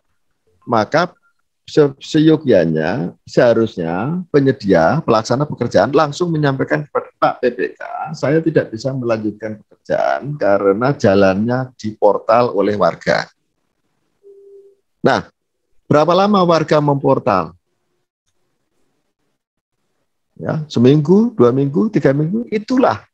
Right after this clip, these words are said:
waktu yang dinyatakan oleh B P K sebagai keadaan kahar.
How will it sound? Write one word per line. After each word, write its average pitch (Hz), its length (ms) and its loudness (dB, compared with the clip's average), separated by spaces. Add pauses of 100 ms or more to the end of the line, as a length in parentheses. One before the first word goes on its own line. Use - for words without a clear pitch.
(580)
waktu 160 680 -2 (400)
yang 170 240 2
dinyatakan 151 580 0
oleh 151 140 2
B 120 160 -2
P 95 160 -2
K 107 320 -2
sebagai - 640 -2
keadaan 113 480 -2
kahar. 95 400 0